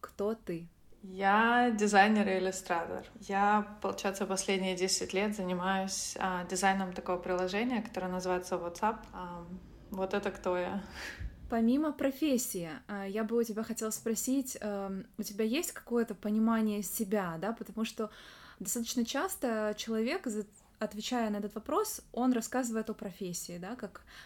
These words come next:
Speaker 1: о профессии, о семье, как самоидентификации себя. А если расширить эти границы, вот у тебя есть какое-то внутреннее ощущение себя?
Speaker 2: Примерно так об этом и думаю. Я вообще думала об этом вопросе, кто я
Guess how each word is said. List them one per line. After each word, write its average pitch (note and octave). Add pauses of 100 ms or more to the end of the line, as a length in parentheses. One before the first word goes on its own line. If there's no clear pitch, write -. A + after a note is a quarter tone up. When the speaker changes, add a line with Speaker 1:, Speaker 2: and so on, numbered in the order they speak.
Speaker 1:
о A3
профессии, B3+
о G#3
семье, G#3
как -
самоидентификации G#3
себя. F3+ (460)
А G#3
если C4
расширить B3+
эти G#3
границы, F#3+
вот F3
у F#3+
тебя G3
есть A#3
какое-то G#3
внутреннее G3
ощущение F#3
себя? F3 (240)
Speaker 2:
Примерно A3+
так A3
об G#3+
этом G#3
и G#3
думаю. A3+
Я G#3+
вообще A3
думала G3+
об F3+
этом G3
вопросе, A3
кто F3+
я E3+